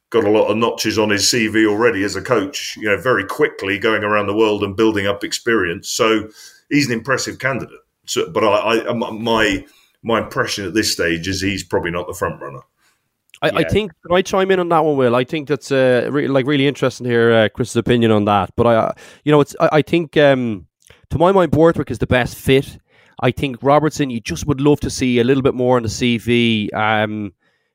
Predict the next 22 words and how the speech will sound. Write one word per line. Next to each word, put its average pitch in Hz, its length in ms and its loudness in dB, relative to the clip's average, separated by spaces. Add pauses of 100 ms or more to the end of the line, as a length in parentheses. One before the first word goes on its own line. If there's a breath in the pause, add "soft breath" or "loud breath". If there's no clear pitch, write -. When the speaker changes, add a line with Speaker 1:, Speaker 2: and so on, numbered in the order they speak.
Speaker 2:
you 123 100 -2
know, 110 120 4
in 107 60 -2
the 113 40 0
Northern 117 300 2
Hemisphere, 120 460 -2
it 120 100 0
is 107 80 -4
a 107 60 -2
different 117 420 -4
game. 113 400 -2 (240 loud breath)
And 123 140 0
I 120 60 0
think 143 220 -10
if 127 120 -12
you 135 80 -4
were 123 80 -4
going 123 260 -4
for 107 120 -20
the 104 60 -10
World 107 320 -4
Cup, - 300 -6